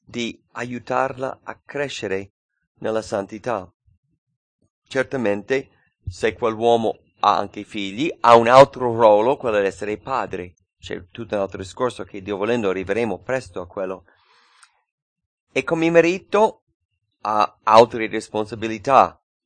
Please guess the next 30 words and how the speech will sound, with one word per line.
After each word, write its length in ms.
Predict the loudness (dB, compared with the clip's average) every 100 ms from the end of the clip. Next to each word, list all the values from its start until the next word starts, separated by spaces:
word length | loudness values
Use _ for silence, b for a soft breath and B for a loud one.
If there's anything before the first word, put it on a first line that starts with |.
| _ _ _ -8
Deve 220 | -6 -4
aiutare 460 | -8 -8 -2 0 0
la 100 | -2
moglie 460 | 0 0 0 -4
a 100 | -4
crescere 400 | -6 -8 -8 -8
in 60 | -8
santità, 580 | -8 -10 -8 0 2 2
ma 320 | -2 -2 -2
anche 240 | -4 -6
deve 320 | -4 -2 -4 -8 b -4
lavorare 540 | -2 -2 -2 -4 -4
per 160 | -8 -12
provvedere 520 | -10 -8 -6 -6 -6
per 160 | -10
famiglia, 600 | -14 -8 -4 -2 0 -2 -2 b b b
deve 280 | -10 -8
curare 360 | -6 0 0 0
la 160 | -4 -8 _ _ _
famiglia 340 | -10 -8 -6 -6
in 60 |
altri 260 | -6 -6 -6
modi. 480 | 0 2 2 -4 -14 _ _
Però 320 | 0 2 2 0
la 360 | 2 6 6
responsabilità 1040 | 2 -6 -12 -8 -8 -10 -12 -12 -8 -10 -10
più 240 | -14 -18
grande 640 | -6 -4 -4 -8 -12 -14 _ _ _ _ _ _
del 260 | -4 -2 -2
marito, 580 | -4 -8 -12 -20 -20